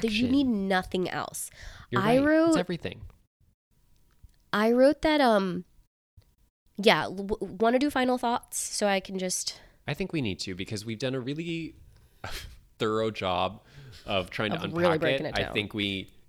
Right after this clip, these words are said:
Speaker 2: I think we need to rest on our laurels. <laughs>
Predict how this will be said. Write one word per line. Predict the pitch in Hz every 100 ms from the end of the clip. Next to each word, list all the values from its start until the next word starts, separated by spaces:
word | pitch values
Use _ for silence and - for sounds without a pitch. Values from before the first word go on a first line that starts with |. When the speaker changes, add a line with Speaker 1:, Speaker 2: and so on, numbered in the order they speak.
| -
Speaker 2:
I | 101
think | - 117 120
we | 110 101
need | 98 98
to | 104
rest | 95 110 -
on | 104
our | 98 95
laurels. | 92 92 92 95 -
<laughs> | -